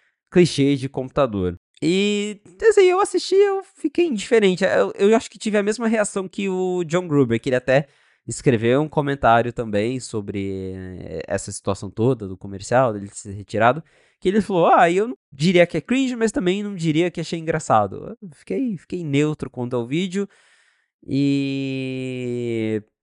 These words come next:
até um, um detalhe que eu também concordo um pouco com o Gruber, que assim,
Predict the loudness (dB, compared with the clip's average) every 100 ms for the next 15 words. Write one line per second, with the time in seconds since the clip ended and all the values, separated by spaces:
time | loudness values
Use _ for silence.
0 | _ _ 0 2 4 4 6 6 6 2
1 | -2 -10 -12 -12 -12 -10 -8 -2 2 2
2 | 0 -6 -8 -8 -8 -8 -12 -8 -8 -4
3 | -2 -2 -2 -4 -6 -6 -6 -6 -4 -4
4 | -4 -6 -4 -4 -6